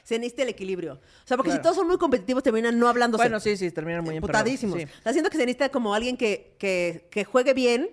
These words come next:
Speaker 2: Ujú.
Speaker 1: otro que sea competitivo, unos que no les importe, otros que
Speaker 2: Ujú.
Speaker 1: solo vaya, o sea, que jueguen bien,
Speaker 2: Claro.
Speaker 1: pero que solo jue-, o sea, como, ujú.
Speaker 2: Claro. Hay, digo que también hay algunos juegos, supongo que, que le pasa a cada quien,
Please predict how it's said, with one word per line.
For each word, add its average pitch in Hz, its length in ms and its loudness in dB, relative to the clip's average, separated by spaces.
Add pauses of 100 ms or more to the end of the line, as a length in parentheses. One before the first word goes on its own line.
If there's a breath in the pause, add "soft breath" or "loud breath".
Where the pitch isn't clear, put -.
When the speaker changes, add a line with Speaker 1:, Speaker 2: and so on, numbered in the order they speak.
Speaker 2:
Ujú. 170 280 -10 (160)
Speaker 1:
otro 220 180 -2
que - 60 -10
sea 240 80 0
competitivo, 214 640 -2
unos 220 200 -2
que 208 80 0
no 208 120 0
les 247 140 0
importe, 208 540 -2
otros 214 160 -2
que 165 80 -8
Speaker 2:
Ujú. 220 80 -2
Speaker 1:
solo 226 120 2
vaya, 226 200 2
o - 20 -6
sea, 208 120 -4
que 214 120 -4
jueguen 226 200 0
bien, 226 120 0
Speaker 2:
Claro. 220 160 0
Speaker 1:
pero 180 120 -6
que - 40 -10
solo 208 240 -2
jue-, 220 200 -2
o 196 40 -8
sea, 220 120 -2
como, 160 320 -10 (100)
ujú. 175 240 -8
Speaker 2:
Claro. 175 320 -4
Hay, 247 120 -2 (120)
digo 247 200 -6
que 247 140 0
también 269 280 -4
hay 330 140 -2
algunos 226 320 -6
juegos, 220 260 -8 (280)
supongo 190 260 -6
que, 160 120 -16
que 131 180 -14
le 143 100 -8
pasa 156 220 -12
a - 20 -16
cada 165 180 -6
quien, 196 220 -14